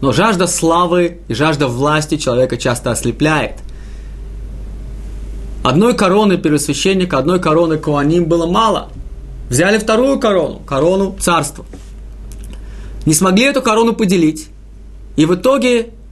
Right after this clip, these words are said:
междуусобная борьба между братьями приводит римское владычество, приводит сюда, в землю Израиля, римлян.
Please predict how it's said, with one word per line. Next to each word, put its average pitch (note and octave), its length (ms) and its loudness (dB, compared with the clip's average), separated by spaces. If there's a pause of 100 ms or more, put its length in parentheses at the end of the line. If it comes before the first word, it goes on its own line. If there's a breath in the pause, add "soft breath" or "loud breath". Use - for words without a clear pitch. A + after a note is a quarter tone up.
(360)
междуусобная F3+ 760 4
борьба F3 380 0
между E3 300 0
братьями G#3 500 0
приводит G3 720 2 (280)
римское F3+ 480 2
владычество, D#3 680 0
приводит F3+ 520 2
сюда, E3 360 2
в C#3 60 -2
землю D3+ 340 2
Израиля, D3+ 320 2
римлян. C3 320 0